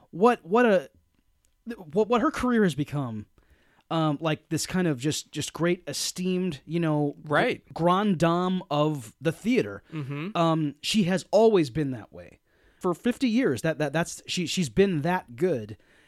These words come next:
Speaker 2: Mm-hmm.
Speaker 1: And she got there really honestly by doing stuff like this.
Speaker 2: Right.
Speaker 1: You know, um, she wasn't in, I guess, really mainstream stuff, and, and she still has managed to, to,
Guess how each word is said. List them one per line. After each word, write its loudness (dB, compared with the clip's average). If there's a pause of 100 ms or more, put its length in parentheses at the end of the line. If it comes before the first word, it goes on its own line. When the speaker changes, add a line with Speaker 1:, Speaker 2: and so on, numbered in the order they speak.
(100)
Speaker 2:
Mm-hmm. -2
Speaker 1:
And -2
she -2
got 2
there 4 (100)
really 4
honestly -4 (140)
by 0
doing -2
stuff -2
like -8
this. -10 (600)
Speaker 2:
Right. 0
Speaker 1:
You -2
know, -2 (200)
um, 0
she 0
wasn't 4
in, -2 (380)
I -2
guess, -2 (120)
really 4 (140)
mainstream -2
stuff, -2
and, -2
and -6
she -4
still 2
has 0
managed -2
to, 0
to, -4